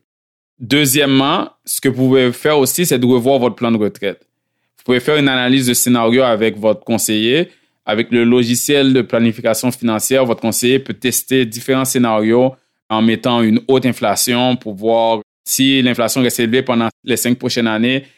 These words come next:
comment ça affecte mes projections de retraite, comment ça affecte mes finances personnelles, est-ce que je peux quand même atteindre mes objectifs ? Donc ça, c'est vraiment important. Donc, c'est pas mal tout ça. En gros, moi, ce que je vais dire en sommaire, c'est que on a parlé plutôt de la guerre en Ukraine, là, on parle d'inflation.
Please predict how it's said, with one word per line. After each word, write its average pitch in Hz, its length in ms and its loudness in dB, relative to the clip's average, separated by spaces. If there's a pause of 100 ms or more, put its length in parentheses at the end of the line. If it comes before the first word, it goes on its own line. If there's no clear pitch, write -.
(140)
comment 135 240 0
ça 117 260 0
affecte 131 420 -4
mes 113 140 0
projections 110 600 -2
de 107 80 0
retraite, 139 580 -2
comment 120 320 -2
ça 110 380 -4
affecte 120 320 -4
mes 107 80 -4
finances 101 340 -8
personnelles, 120 560 -2 (300)
est-ce 110 160 -4
que 143 100 0
je 131 80 -2
peux 127 120 -6
quand 123 180 -4
même 127 260 0
atteindre 117 360 -2
mes 104 180 -2
objectifs ? 95 680 -10 (300)
Donc 101 200 -2
ça, 139 120 0
c'est 123 200 0
vraiment 113 300 0
important. 110 580 -2 (460)
Donc, 214 220 0
c'est 175 120 -2
pas 220 140 0
mal 254 200 2
tout 170 120 0
ça. 165 280 0
En 185 140 2
gros, 156 260 2
moi, 185 220 0
ce 180 120 -8
que 160 100 -2
je 151 60 -4
vais 151 120 0
dire 185 160 -2
en 185 80 0
sommaire, 151 480 0
c'est 120 220 -4
que 123 320 2 (400)
on 127 100 0
a 143 100 0
parlé 160 400 2
plutôt 160 420 0
de 135 100 2
la 123 200 2
guerre 135 300 0
en 131 100 2
Ukraine, 170 560 0
là, 135 100 0
on 135 100 0
parle 127 200 0
d'inflation. 120 600 -2